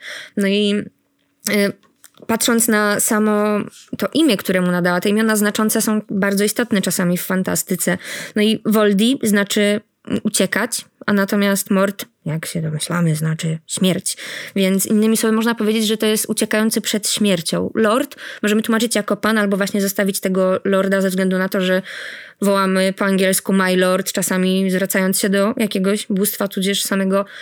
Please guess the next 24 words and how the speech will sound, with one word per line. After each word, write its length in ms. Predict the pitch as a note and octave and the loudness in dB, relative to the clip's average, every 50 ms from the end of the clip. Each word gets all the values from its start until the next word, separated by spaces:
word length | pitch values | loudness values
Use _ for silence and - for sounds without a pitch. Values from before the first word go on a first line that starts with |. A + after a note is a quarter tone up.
| - - - | -18 -10 -4
e, 320 | G#3+ G3+ G3 G3 G3 G3+ | -2 0 2 2 2 2
Boga. 420 | G3+ F#3+ F#3+ F#3 F3+ F3 E3+ F#3 F#3+ _ - | 2 2 2 2 2 0 -2 -2 -4 _ -4
Więc 140 | G#3+ G3 - | -4 -2 0
można 160 | G#3 G#3 G#3 | 0 0 0
powiedzieć, 300 | G3+ G#3+ G#3+ A3+ G#3+ G#3 | 0 2 2 2 2 2
że 80 | G3+ G#3 | 0 0
to 100 | - G#3+ | 0 0
jest 240 | G3+ G#3 G3 - | 0 0 0 0
lord 300 | - G3+ G3+ G3+ G3+ - | 0 2 0 0 0 -4
uciekający 580 | G3+ F#3+ - G3 - G3+ F#3+ G3 G3 G3 - G3 | -4 -4 -4 -2 0 0 0 2 0 0 -2 -2
przed 240 | - - G3+ F#3+ - | -2 -2 -2 -2 0
śmiercią, 580 | - G3+ F#3+ F#3+ - - - G3 F#3+ F#3+ F3+ | 0 2 0 0 0 -2 -2 0 0 0 0
lord, 360 | F3+ F#3 F#3+ F#3+ G3 G3 - - | 0 2 2 2 0 -2 -6 -12
który 400 | - - - F#3+ F#3 F#3 F#3 F#3+ - - - - - - - | -14 -6 -4 -2 0 0 0 -2 -4 -10 -18 -18 -18 -16 -10
stara 320 | - - - F#3+ F#3+ F#3+ | -6 -2 0 2 2 2
się, 360 | F#3+ - - F#3+ F#3 F#3+ F#3+ - _ _ _ _ - G#3 G3+ F#3+ | 0 0 0 2 2 0 0 -4 _ _ _ _ -6 -6 -4 -2
pan, 180 | - G3+ G3 G3 | 0 0 0 0
który 200 | F#3+ - G3 F#3+ | -2 -2 -2 -2
stara 240 | - - G3 F#3+ F#3 | 0 0 0 0 0
się 160 | F#3+ - G3 | 0 0 0
jej 300 | G3 G3 G3 G3+ G3 - - | 2 2 2 2 0 0 -2
uciec. 440 | - F#3 - F3 E3+ - - - _ - | -2 0 0 -2 -2 -2 -6 -10 _ -6
A 80 | - F3+ | -2 0
więc, 280 | F#3+ G#3 A3 A3 - | 2 2 2 0 -2